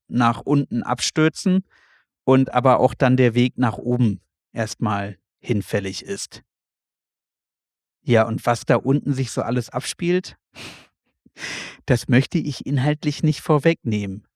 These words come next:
Aber was ich vorwegnehmen möchte, ist, dass es inszenatorisch und bildlich ziemlich unterste Schublade <laughs> ist, weil da Kostüme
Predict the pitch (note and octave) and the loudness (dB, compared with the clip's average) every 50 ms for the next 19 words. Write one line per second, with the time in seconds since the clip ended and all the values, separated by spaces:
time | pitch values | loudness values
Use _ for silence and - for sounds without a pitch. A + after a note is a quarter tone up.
0 | _ - B2+ B2+ B2+ B2 C3 A#2+ A#2 A#2 A#2 - _ _ _ _ _ _ _ _ | _ 0 2 2 4 6 6 6 4 4 0 -2 _ _ _ _ _ _ _ _
1 | _ _ _ _ - - B2+ A#2 - D3 - - - A#2 G#2+ G#2+ A#2+ - _ - | _ _ _ _ -2 0 0 0 0 -2 -2 2 2 2 4 4 2 2 _ 2
2 | C#3 C3 A#2+ A#2 G#2+ A2+ B2+ C3 - - - E3+ E3 E3+ E3+ - - D3 D3+ D3+ | 2 4 4 4 4 2 2 0 -2 0 2 2 4 2 2 2 2 2 2 0
3 | - - - - - _ - - - - - - - - - - G#2+ - - - | -2 -10 -16 -20 -20 _ -20 -20 -16 -10 -8 -6 -6 -6 -8 -8 -10 -10 -8 -8
4 | A2+ A#2 - - C3+ B2+ B2 A2+ - - B2+ B2+ C3 C3+ D3 D3+ C#3+ - - _ | -8 -8 -4 0 2 2 2 2 0 2 2 2 4 4 4 2 2 0 -6 _
5 | _ _ _ _ _ _ _ _ _ _ _ _ _ _ _ _ _ _ _ _ | _ _ _ _ _ _ _ _ _ _ _ _ _ _ _ _ _ _ _ _
6 | _ _ _ _ _ _ _ _ _ _ _ _ _ _ _ _ - - B2 A#2 | _ _ _ _ _ _ _ _ _ _ _ _ _ _ _ _ -2 0 2 2
7 | B2 - _ _ - - B2 C#3 F3 - - D3 C#3+ C#3 C#3 - - - _ _ | 2 0 _ _ 0 2 2 2 2 0 0 2 2 2 2 -2 -6 -14 _ _
8 | _ _ _ _ _ _ _ _ - - - - C3+ C3 C#3+ C#3 - - - C3 | _ _ _ _ _ _ _ _ -12 -6 0 2 4 4 4 2 2 0 0 0
9 | C3 C#3 A#2+ - - - - - - - - - F3 E3 - - - C#3 - - | 2 0 0 0 -2 -4 -4 -4 -6 -6 -4 -2 -2 -2 0 2 2 0 0 0
10 | - - D3 - - - - - D3+ C3 A#2+ B2 A#2 - - - G#3 - - - | -2 -4 -4 -6 -6 -6 -2 0 0 2 4 2 2 2 0 -4 -4 -4 -4 -6
11 | - - E3+ E3+ E3+ E3 E3+ | -2 0 2 2 4 2 2